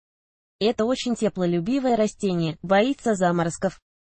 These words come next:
Используется в пищу, в фасолевых салатах, в супах.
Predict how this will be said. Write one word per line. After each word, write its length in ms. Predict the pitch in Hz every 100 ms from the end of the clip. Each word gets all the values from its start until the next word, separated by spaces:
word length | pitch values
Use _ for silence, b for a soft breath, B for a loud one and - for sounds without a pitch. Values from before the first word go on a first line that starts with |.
| -
Используется 760 | 208 - 220 196 156 180 -
в 20 | 156
пищу, 380 | 277 277 285 -
в 60 |
фасолевых 640 | - 247 - 208 190 165 165
салатах, 600 | - 214 254 302 185 -
в 80 | -
супах. 500 | - 160 175 147 -